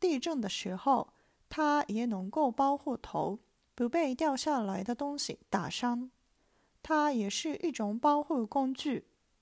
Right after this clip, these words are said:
为了让小孩能够避免遭遇危险的状况，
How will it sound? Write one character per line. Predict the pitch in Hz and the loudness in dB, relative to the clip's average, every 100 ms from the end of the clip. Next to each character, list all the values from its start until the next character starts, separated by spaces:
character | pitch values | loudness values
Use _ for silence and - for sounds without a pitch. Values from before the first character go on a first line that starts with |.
| _ _ _ _ _ _ _ _ | _ _ _ _ _ _ _ _
为 | 359 370 | 2 4
了 | 262 220 220 | 4 2 4
让 | 320 262 - - | 4 2 -2 -8
小 | - 196 190 | -4 -2 -2
孩 | 202 202 233 254 | 0 0 0 -2
能 | 220 196 | -4 -2
够 | 220 311 | 0 0
避 | 254 359 285 | 2 0 -2
免 | 269 285 214 - _ _ _ _ _ _ _ _ | -2 0 -2 -4 _ _ _ _ _ _ _ _
遭 | - 302 302 | 4 4 6
遇 | 311 311 220 - | 4 2 0 -6
危 | 262 294 | -4 -2
险 | - 220 190 | -2 -2 -2
的 | 214 233 240 | 0 2 0
状 | 240 339 262 208 | -2 -2 -2 0
况， | 302 240 | 2 2